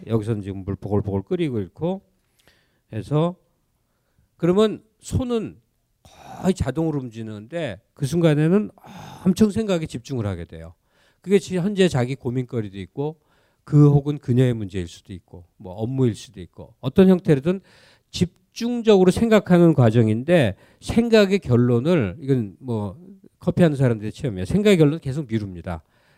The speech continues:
그냥 생각만 해, 막연하게 생각만 하다가 딱 커피가 완성돼서 자기 자리에 앉은서부터는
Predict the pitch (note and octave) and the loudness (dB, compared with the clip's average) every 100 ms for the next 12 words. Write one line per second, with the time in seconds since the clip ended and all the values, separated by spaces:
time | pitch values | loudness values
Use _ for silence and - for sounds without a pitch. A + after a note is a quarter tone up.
0 | _ F3 G3 - A#3+ B3 A3 G3+ E3 A#2 | _ 2 4 2 2 4 6 6 6 4
1 | A2 - A#2+ D#3+ C#3 G#2+ A2 G2 _ _ | -2 -6 2 6 6 6 2 0 _ _
2 | _ _ - - G3 F#3+ F#3 D#3+ B2+ A#2 | _ _ -8 -2 2 4 6 6 8 6
3 | A2+ F#3 B3 - _ _ _ _ _ - | 6 4 4 -2 _ _ _ _ _ -6
4 | F3 F#3 _ _ E3+ - E3 A2+ A2 B2 | -6 -6 _ _ -12 -4 0 0 0 0
5 | A2+ G2+ F#2+ D#3 F#3 G3 _ _ _ - | 0 -2 -2 -4 -6 -8 _ _ _ -20
6 | - - A#2 B2 B2+ A2+ A2 G#2 C3 E3 | -18 -10 -4 -2 -2 0 -2 0 0 -2
7 | F#3 _ _ _ - G2 B2 B2 C3 B2+ | -6 _ _ _ -6 -2 -2 2 4 2
8 | B2 B2 G#2 - G#2 A2 G3+ | 0 -2 -2 -2 0 2 0